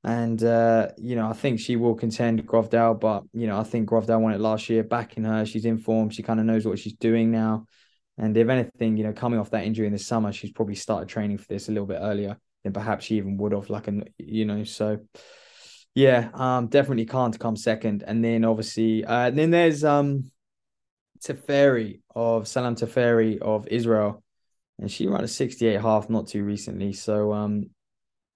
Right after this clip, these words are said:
you know, I think she will be, uh, one to contend as well. They were kind of my kind of picks in the women's race, you know, as alongside obviously our Brits and Jess Judd. But, but yeah, Lum, to be fair, you know, looking at that field,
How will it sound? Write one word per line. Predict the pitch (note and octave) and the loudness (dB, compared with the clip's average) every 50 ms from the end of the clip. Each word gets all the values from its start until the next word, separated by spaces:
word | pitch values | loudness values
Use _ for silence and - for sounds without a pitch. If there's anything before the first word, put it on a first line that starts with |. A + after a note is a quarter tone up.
| _ _ _ | _ _ _
you | - C3+ A#2+ | -14 -10 -8
know, | A#2 G#2 - | -8 -6 -6
I | B2 | -8
think | A#2 - - C3+ B2+ A2+ | -10 -6 -6 -6 -6 -6
she | - - - C#3 | -8 -6 -4 -2
will | C3+ B2+ A#2+ | -2 -2 -2
be, | A2 A2 A2 A2 A2 | 0 0 2 2 2
uh, | G#2+ G#2+ G#2 G#2 - _ _ _ _ - | 2 2 -2 -4 -6 _ _ _ _ -2
one | B2 C3 B2+ B2+ | 0 0 0 0
to | - G#2+ | -2 -2
contend | - A2+ G#2+ B2+ B2 A#2 A2 | -2 -2 0 2 2 2 2
as | G#2 A2 | 2 4
well. | A2+ A2+ A2 A2 | 4 4 6 6
They | A#2 C3+ C#3+ | 6 6 6
were | C#3+ C#3 | 4 4
kind | D3 C3+ B2 A#2+ | 2 0 0 0
of | A#2 | -2
my | A2+ A2 | -2 -4
kind | A2 - A#2 A2 G#2+ | -4 -4 -4 -4 -4
of | - - | -6 -8
picks | - - - B2 - - - - - - - _ _ _ _ _ _ _ _ _ _ _ _ - | -8 -2 -2 -2 -2 -4 -14 -16 -16 -18 -20 _ _ _ _ _ _ _ _ _ _ _ _ -2
in | A2 A2+ | 2 2
the | A2+ A2 | 4 4
women's | G#2+ A2+ A2 A2 G#2+ G2+ A2 | 4 4 4 2 2 2 2
race, | A2 G#2+ G#2 G#2 G2+ - - - - - - - - | 2 2 2 0 -4 -8 -16 -18 -20 -20 -20 -8 -4
you | G#2+ | -4
know, | G2+ F2 | -2 -2
as | D2 G#2 G2+ | -2 -2 0
alongside | A2 A2 A2 G#2+ - - G#2+ G#2+ G#2 | 0 0 0 0 -2 -2 0 0 0
obviously | G#2 G2 G#2 - - A2 G#2+ G#2 G2+ G2+ - | 0 -2 -4 -8 -4 -2 -2 0 0 -2 -2
our | - G2+ G#2 G#2 | -4 -4 -6 -4
Brits | - G2+ G2 F#2 - - - - - - | -2 -2 -2 -2 -4 -8 -16 -16 -14 -10
and | - G#2 | -10 -6
Jess | - G2+ G2+ G#2 - | -4 -2 -4 -4 -4
Judd. | - - G#2 G2 F#2+ G2 G2+ - | -2 0 0 0 0 -2 -6 -8
But, | - G2 F#2+ F#2+ - - _ _ _ _ _ _ _ _ - | -6 -6 -6 -6 -8 -14 _ _ _ _ _ _ _ _ -2
but | E3+ | 0
yeah, | F#3 G3 E3 | 4 4 4
Lum, | D3+ D#3 F#3 F#3+ D#3 C#3 | 6 6 4 4 4 0
to | - - | -2 -2
be | C3+ C#3 C#3+ | -2 -2 -4
fair, | C#3 - E3 E3 D#3+ | 0 0 2 4 4
you | D#3+ D3+ C#3+ C#3+ | 2 2 0 0
know, | C#3+ C3+ C3 | 0 0 -2
looking | C3 C#3+ D3+ D3 - D#3 D3+ | 0 0 -2 -2 -2 -2 -4
at | C#3+ C3 | -2 2
that | C#3+ C#3+ D3+ - - | 2 0 0 0 0
field, | D#3+ D#3+ D#3+ D3 C3 B2 A#2 A2+ | 0 2 4 4 4 2 -2 -4